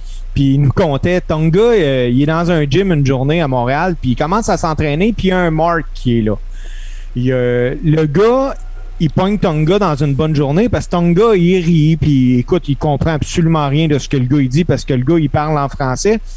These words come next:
Mais le gars, à un moment donné, il dit à Tonga, il dit, « Je comprends pas pourquoi le monde dit que vous faites du fake. » Mais Tonga, lui, a compris le mot fake.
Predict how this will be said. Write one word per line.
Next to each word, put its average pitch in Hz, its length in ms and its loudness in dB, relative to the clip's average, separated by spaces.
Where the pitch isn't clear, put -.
Mais 160 140 0
le 165 100 0
gars, 247 140 2
à - 20 2
un 247 40 0
moment 170 280 2
donné, 165 380 2
il 143 80 2
dit 156 80 2
à 156 80 0
Tonga, 143 380 0
il 185 80 0
dit, « 113 120 -4
Je - 60 -6
comprends 233 400 0
pas 311 180 0
pourquoi 202 300 0
le 190 80 0
monde 190 260 0
dit 180 240 0
que - 80 -2
vous 139 140 0
faites 165 280 -4
du - 140 -8
fake. » 156 320 -2
Mais 131 140 0
Tonga, 175 420 2
lui, 175 240 2
a 143 60 2
compris 160 440 0
le 147 60 0
mot 127 180 0
fake. 151 300 -2